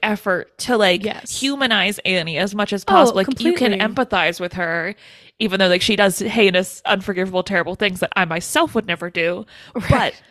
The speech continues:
Speaker 1: you can, like, understand her as a person, you know?
Speaker 2: Right, like, you can see, it's like, it's, it's almost like Ma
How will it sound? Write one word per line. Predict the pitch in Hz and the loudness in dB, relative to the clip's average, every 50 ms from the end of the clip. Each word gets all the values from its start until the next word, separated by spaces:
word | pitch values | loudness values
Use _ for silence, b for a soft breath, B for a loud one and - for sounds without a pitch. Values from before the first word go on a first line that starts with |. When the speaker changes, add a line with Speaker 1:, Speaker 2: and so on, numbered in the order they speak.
| b b b | b b b
Speaker 1:
you | 196 247 247 | -8 -8 -8
can, | - - 254 233 226 233 | -8 -6 -4 -4 -4 -2
like, | 233 220 196 190 - - _ _ - | -2 -2 -2 -4 -6 -10 _ _ -4
understand | 233 214 202 196 202 196 190 - - - - 226 208 196 190 190 185 180 175 170 165 175 190 - _ _ _ _ _ | -2 -2 -2 -2 -4 -4 -4 -6 -8 -6 -2 0 2 4 4 4 2 2 0 -2 -6 -10 -12 -14 _ _ _ _ _
her | - - - 202 180 170 156 156 151 113 - - | -10 -4 0 0 2 2 2 0 0 -2 -2 -4
as | 180 180 - | -4 -4 -4
a | - | -4
person, | - - 196 180 - - - - - - - - _ - - _ | -2 0 0 0 0 0 0 -2 -2 -2 -4 -10 _ -20 -12 _
you | - 214 | -4 -2
know? | 240 269 277 311 208 | -2 -2 -2 -4 -2
Speaker 2:
Right, | 220 233 220 214 | 2 2 2 2
like, | 226 233 226 - _ | 2 0 -2 -2 _
you | - 247 226 | -12 -4 -2
can | - 277 | 0 0
see, | 254 - - 311 302 - | 0 0 0 0 0 0
it's | 349 - - | 0 0 2
like, | 415 415 - - | 0 0 0 0
it's, | 339 - - | 0 2 2
it's | 392 381 - | 4 4 6
almost | 403 403 508 - 508 | 6 4 6 4 4
like | 440 - | 2 2
Ma | 240 220 208 208 214 226 254 311 339 | 2 2 4 4 4 4 2 0 -4